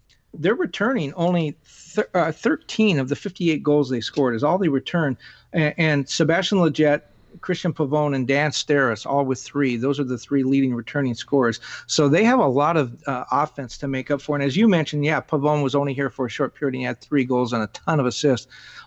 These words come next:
But that's 'cause he was paired with Zlatan. So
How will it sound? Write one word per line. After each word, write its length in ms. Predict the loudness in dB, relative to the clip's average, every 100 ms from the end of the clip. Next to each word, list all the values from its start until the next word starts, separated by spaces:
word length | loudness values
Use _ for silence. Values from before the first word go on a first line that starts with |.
| _
But 320 | -2 -2 -4 _ _ -4
that's 220 | -4 -2
'cause 140 | -4
he 60 | -2
was 120 | -4
paired 260 | -2 0 0
with 120 | -2
Zlatan. 520 | -4 -2 -2 -6 -10
So 300 | -4 -4 -4